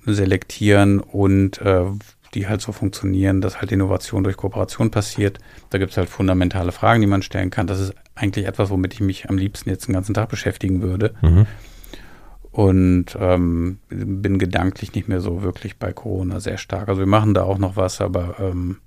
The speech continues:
Speaker 2: Okay.
Speaker 1: aber so, was mich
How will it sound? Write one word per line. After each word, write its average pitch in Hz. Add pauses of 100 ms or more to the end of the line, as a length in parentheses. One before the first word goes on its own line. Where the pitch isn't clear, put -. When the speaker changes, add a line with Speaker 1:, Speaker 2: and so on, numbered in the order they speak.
(500)
Speaker 2:
Okay. 78 (140)
Speaker 1:
aber 92
so, 87 (420)
was 98
mich 95